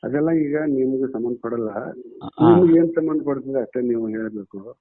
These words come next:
Speaker 2: ಹಾ.
Speaker 1: ನಾನು
Speaker 2: ನಮಗ್
Speaker 1: ಪೊಲೀಸ್
Speaker 2: ಸಂಬಂಧಪಡಲ್ಲ
Speaker 1: ಕೆಲ್ಸ
Speaker 2: ಅಂತ ನೀವ್ ಹಂಗ್ ಹೇಳಕ್ಕೆ ಬರಲ್ಲ ಸರ್.
Speaker 1: ಅಲ್ಲ, ಅಲ್ಲ, ನಿಮ್ಮದು ಬೇರೆ
Speaker 2: ನಮಗೆ,
Speaker 1: ಅದು.
Speaker 2: ನಮಗ್ ಸಂಬಂಧಪಡಲ್ಲ
Speaker 1: ಅದನ್ನ
Speaker 2: ಅಂತ
Speaker 1: ಕೇಳಕ್ಕೆ
Speaker 2: ಹೇಳಕ್
Speaker 1: ನೀವು
Speaker 2: ಬರಲ್ಲ.
Speaker 1: ಅರ್ಜಿ ಕೊಟ್ಟಿದ್ರೆ,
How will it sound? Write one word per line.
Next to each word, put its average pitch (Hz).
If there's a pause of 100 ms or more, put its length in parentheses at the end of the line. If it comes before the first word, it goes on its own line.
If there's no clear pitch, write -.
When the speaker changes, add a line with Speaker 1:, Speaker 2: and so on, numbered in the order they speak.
(200)
Speaker 2:
ಹಾ. 104
Speaker 1:
ನಾನು -
Speaker 2:
ನಮಗ್ 131
Speaker 1:
ಪೊಲೀಸ್ 131
Speaker 2:
ಸಂಬಂಧಪಡಲ್ಲ 156
Speaker 1:
ಕೆಲ್ಸ 147
Speaker 2:
ಅಂತ 143
ನೀವ್ 135
ಹಂಗ್ 120
ಹೇಳಕ್ಕೆ 135
ಬರಲ್ಲ 117
ಸರ್. 110
Speaker 1:
ಅಲ್ಲ, 117
ಅಲ್ಲ, 110
ನಿಮ್ಮದು 123
ಬೇರೆ 123
Speaker 2:
ನಮಗೆ, 147
Speaker 1:
ಅದು. 117
Speaker 2:
ನಮಗ್ 135
ಸಂಬಂಧಪಡಲ್ಲ 139
Speaker 1:
ಅದನ್ನ 151
Speaker 2:
ಅಂತ 165
Speaker 1:
ಕೇಳಕ್ಕೆ 127
Speaker 2:
ಹೇಳಕ್ 131
Speaker 1:
ನೀವು 156
Speaker 2:
ಬರಲ್ಲ. 117
Speaker 1:
ಅರ್ಜಿ 98
ಕೊಟ್ಟಿದ್ರೆ, 139